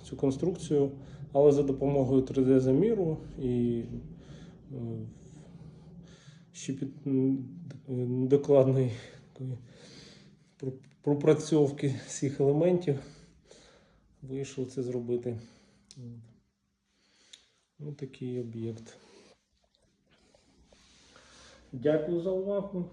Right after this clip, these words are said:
Звертайтеся, допоможемо і вам з меблями.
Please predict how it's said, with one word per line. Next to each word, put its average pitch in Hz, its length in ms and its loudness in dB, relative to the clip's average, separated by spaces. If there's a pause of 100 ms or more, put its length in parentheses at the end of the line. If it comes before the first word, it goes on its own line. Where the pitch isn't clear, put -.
Звертайтеся, 139 920 -6 (260)
допоможемо 127 680 -8
і 123 40 -4
вам 127 260 -10
з 120 40 -12
меблями. 120 560 -12